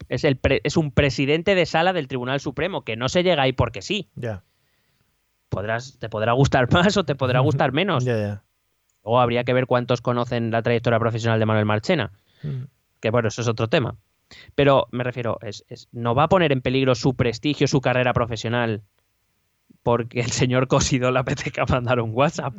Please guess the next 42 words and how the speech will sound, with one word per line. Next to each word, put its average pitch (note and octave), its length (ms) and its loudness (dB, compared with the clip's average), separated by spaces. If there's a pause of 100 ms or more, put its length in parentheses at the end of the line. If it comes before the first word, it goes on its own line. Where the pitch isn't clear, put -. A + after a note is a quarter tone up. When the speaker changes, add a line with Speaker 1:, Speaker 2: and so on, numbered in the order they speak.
(100)
Speaker 2:
Ya. A#2+ 300 -6
Speaker 1:
a B2+ 160 0
su C3 140 -4
gente C#3 300 -2
diciendo, C3 360 -6
"Mira B2+ 220 0
cómo B2 220 0
controlamos A#2 500 2
la G#2 80 -6
justicia". - 580 -8 (160)
Speaker 2:
Ya, C3+ 220 -4
ya. A2+ 280 -8 (340)
Speaker 1:
Pues - 160 -20
evidentemente C#3 680 -4
que A#2+ 120 -2
no, E3 180 2
ni D3 140 0
su C3 100 -2
independencia. A#2+ 800 0 (440)
Si - 180 0
él C#3+ 180 2
ha D#3+ 140 0
llegado D#3 340 4
ahí F3+ 240 2
es D#3+ 80 -4
precisamente, D3 840 -4 (400)
eh, - 220 -12
sobre A#2+ 440 -2
todo, D3+ 340 2
por B2 240 -2
su - 180 -2
buen B2 180 0
hacer D#3+ 180 0
profesional. B2 520 -2
Si C#3+ 120 -4
no, B2+ 100 2
no D#3+ 80 2
entiendo D3 360 2
que A#2+ 100 -2
nadie A#2 300 -2
llegue G2+ 200 -6
ahí. E3 180 -4